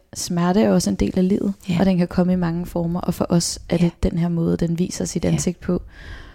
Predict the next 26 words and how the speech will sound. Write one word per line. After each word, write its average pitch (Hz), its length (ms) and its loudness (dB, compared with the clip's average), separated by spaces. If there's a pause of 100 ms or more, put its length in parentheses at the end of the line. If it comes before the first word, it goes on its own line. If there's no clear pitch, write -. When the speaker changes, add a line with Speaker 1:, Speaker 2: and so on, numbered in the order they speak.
(180)
Speaker 1:
og 175 120 4
hvordan 160 360 4
rummer 170 360 4
vi 175 220 -2 (140)
den 170 160 -2 (260)
Speaker 2:
Ja. - 40 4
Speaker 1:
bedst 147 200 0
muligt, 165 380 -4
og 175 60 0
hvordan 160 340 0 (300)
skaber 175 340 2
man 160 180 2
sig - 180 0
et - 240 -4
rigtig - 300 -8
godt - 280 -2 (240)
Speaker 2:
Ja. 160 180 0
Speaker 1:
og 170 80 0
sundt - 360 -2
liv 170 260 2
udenom 185 340 4
den. 180 160 4 (1300)
Speaker 2:
Altså, 175 220 2
man 170 200 4
må 165 120 4
finde 190 580 6